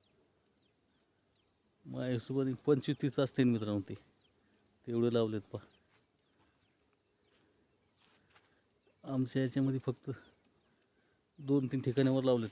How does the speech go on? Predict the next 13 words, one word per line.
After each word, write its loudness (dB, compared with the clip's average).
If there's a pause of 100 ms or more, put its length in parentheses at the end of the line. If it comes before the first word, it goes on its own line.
फक्त. -8 (3500)
खूप -2
नाही 2
चालू -2
वाटतं -4
या -2
गव्हाला. -4 (3250)
कसं 8 (180)
रानात 12
एकदम 8 (280)
भारी 4
वाटते 6
मित्रांनो, 4